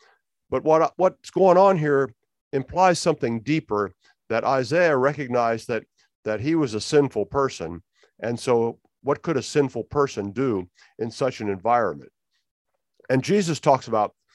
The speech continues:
how what comes out of our mouths, what we say, comes from our hearts.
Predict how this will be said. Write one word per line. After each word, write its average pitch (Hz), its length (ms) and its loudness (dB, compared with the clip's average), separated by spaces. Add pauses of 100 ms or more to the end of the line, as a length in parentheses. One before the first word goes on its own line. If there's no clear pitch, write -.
(200)
how 113 340 -2 (880)
what 127 240 -4
comes 151 260 0 (100)
out 151 280 4
of 131 160 -2
our 110 520 0 (540)
mouths, 123 600 -2
what 120 200 -2
we 135 220 -2
say, 127 640 -2 (420)
comes 170 360 0
from 127 320 0
our 120 340 4
hearts. - 720 -4